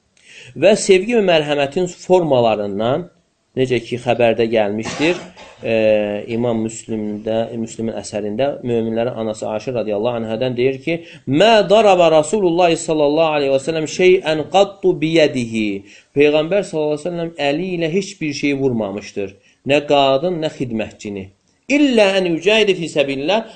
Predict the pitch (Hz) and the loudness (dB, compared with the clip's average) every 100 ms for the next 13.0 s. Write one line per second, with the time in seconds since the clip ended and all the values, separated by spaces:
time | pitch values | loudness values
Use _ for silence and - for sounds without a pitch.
0 | - 151 160 160 202 226 185 160 151 151 | -4 0 2 2 0 0 0 0 0 0
1 | 151 190 202 143 143 135 - 131 127 127 | 0 0 0 0 -2 -4 -4 -2 0 0
2 | 127 107 95 85 - 110 - _ _ _ | 0 -2 -8 -14 -18 -20 -20 _ _ _
3 | - _ - 151 180 185 175 226 233 190 | -20 _ 0 2 4 4 4 2 2 2
4 | 180 226 196 185 196 185 - - - 190 | 2 0 2 2 2 -2 -12 -10 -4 -2
5 | 180 165 151 202 190 - - 127 156 156 | 0 0 2 2 2 0 -2 -2 0 0
6 | 175 156 151 262 202 185 165 156 - 147 | 0 0 0 2 2 0 -2 -4 -2 0
7 | 131 131 127 117 117 104 - _ 143 170 | 0 0 -4 -4 -6 -8 -14 _ -2 0
8 | 240 180 214 190 185 160 165 135 156 147 | 0 0 -4 -2 0 0 -4 -6 -4 -2
9 | 165 180 160 151 165 214 220 - _ _ | 0 0 2 0 2 2 0 -8 _ _
10 | - 131 139 165 190 202 175 170 190 208 | -6 -4 -2 0 0 0 -2 -2 0 0
11 | 208 - - 196 - 175 165 165 165 185 | -4 -14 -4 -4 -2 -2 -2 -2 -4 -4
12 | 180 - 156 185 165 143 147 143 160 180 | -6 -2 0 0 0 2 0 0 -2 -2